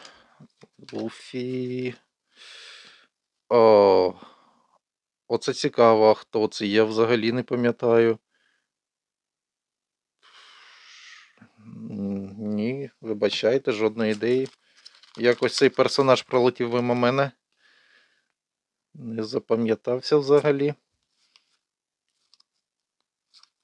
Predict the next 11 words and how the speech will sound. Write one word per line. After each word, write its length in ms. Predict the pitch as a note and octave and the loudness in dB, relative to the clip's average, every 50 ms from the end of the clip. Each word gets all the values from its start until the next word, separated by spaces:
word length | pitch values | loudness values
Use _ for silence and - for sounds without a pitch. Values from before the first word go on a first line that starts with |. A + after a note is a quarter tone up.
| _ _ _ _ _ _ _ _ _ _ _ - | _ _ _ _ _ _ _ _ _ _ _ -4
О, 260 | A#2+ A#2 G#2+ F#2+ - - _ _ _ _ _ _ _ _ _ _ _ _ _ _ _ _ - | -2 0 0 0 -2 -6 _ _ _ _ _ _ _ _ _ _ _ _ _ _ _ _ -4
а 260 | A2 G#2+ G#2+ G#2 - - _ _ _ _ | -2 -2 -2 -2 -6 -8 _ _ _ _
чому 500 | - - - - A2 G#2+ G#2+ G#2+ G#2+ G#2 | -18 -16 -14 -12 -10 -8 -8 -6 -6 -6
Енеру? 440 | G#2 G#2 G#2+ A#2 C3 C3+ C#3 C#3 - _ _ _ _ _ _ _ _ _ _ _ _ _ _ _ _ _ _ _ _ _ _ _ _ _ _ _ _ | -6 -4 -2 0 0 2 2 0 -2 _ _ _ _ _ _ _ _ _ _ _ _ _ _ _ _ _ _ _ _ _ _ _ _ _ _ _ _
Ну, 200 | - - C3 A#2+ | -18 -16 -14 -8
це 140 | - - C3 | -6 -4 -4
ж 60 | A#2+ | -4
бог 280 | A#2+ B2 C#3+ C3+ - - | 0 0 0 0 0 -2
Енель. 340 | B2 A#2+ B2+ C3 B2 A#2+ A#2 - - _ _ _ _ _ _ _ _ _ _ _ _ _ _ _ _ _ _ _ _ _ _ _ _ _ _ _ _ _ _ _ _ _ _ _ _ _ _ _ _ _ _ _ _ _ _ _ _ _ _ _ _ _ _ _ _ _ _ _ _ | -4 -2 0 2 2 2 0 -4 -10 _ _ _ _ _ _ _ _ _ _ _ _ _ _ _ _ _ _ _ _ _ _ _ _ _ _ _ _ _ _ _ _ _ _ _ _ _ _ _ _ _ _ _ _ _ _ _ _ _ _ _ _ _ _ _ _ _ _ _ _
По-китайськи 720 | - A2+ - - G#2 - G#2 G#2 G2+ - - - - G2 - | -8 -8 -8 -8 -4 -2 0 0 0 -2 -6 -10 -10 -6 -4
Енеру. 500 | A2 G#2 G2+ G2+ G2+ G2+ G2+ G#2+ G2+ | -4 -4 -2 0 2 2 2 2 2